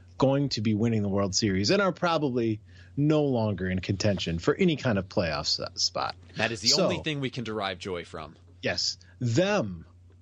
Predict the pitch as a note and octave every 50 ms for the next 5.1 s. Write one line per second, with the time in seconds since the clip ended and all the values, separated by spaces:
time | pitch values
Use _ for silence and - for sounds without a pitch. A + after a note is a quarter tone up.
0 | - - - C#3 B2+ C3 D3+ D3+ C#3 B2 A2+ - - - - - A#2+ A2 - -
1 | - D3 D3+ D3 C#3+ G#2+ F#2+ F2+ F2 - - - - - - _ - - B2+ -
2 | - - E3 E3 F3 D#3+ C#3+ B2 A2+ G#2+ F#2+ G2+ - G2+ A2+ B2+ B2+ - A#2+ D3
3 | F3+ F3+ - F#3+ E3+ D#3 C#3 C3+ B2+ A#2+ D3+ F#3+ A3+ A#3+ B3+ B3 A#3+ G#3+ A#3 A#3
4 | B3 A#3 - - A3+ A3 G#3 G#3+ G3 F#3+ A3+ A3+ A3+ G3+ D#3 - - - - -
5 | -